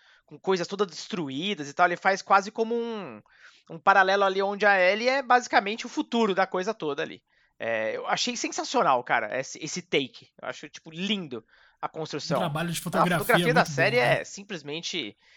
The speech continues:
Speaker 1: espetacular. E aí é um ponto legal porque, como você bem destacou, até então, tanto a relação do Joe com a Ellie tá bem fria, né? Mas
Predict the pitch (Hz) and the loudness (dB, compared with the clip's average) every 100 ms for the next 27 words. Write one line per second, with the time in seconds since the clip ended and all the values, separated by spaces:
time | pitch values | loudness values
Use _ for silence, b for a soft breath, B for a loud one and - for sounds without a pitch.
0 | b b - 220 214 226 220 170 123 - | b b -2 0 4 4 4 4 4 0
1 | b b b b - 254 269 302 294 285 | b b b b 0 6 8 6 0 -2
2 | 302 302 277 208 214 254 269 - 254 196 | 0 4 6 8 6 6 2 0 4 4
3 | - - 202 202 226 180 196 - 247 214 | 2 -10 -8 -2 0 0 -2 2 2 4
4 | 196 254 214 208 208 180 196 185 123 - | 4 4 4 0 -6 -4 -2 -2 -6 -6
5 | 185 202 196 170 165 - 175 156 160 160 | -6 0 0 2 0 -2 -8 -4 -2 0
6 | 165 147 147 139 143 160 262 - - 185 | 4 4 4 0 -4 -6 -8 -10 -4 -2
7 | 285 165 110 135 117 - | 2 0 0 -4 -6 -10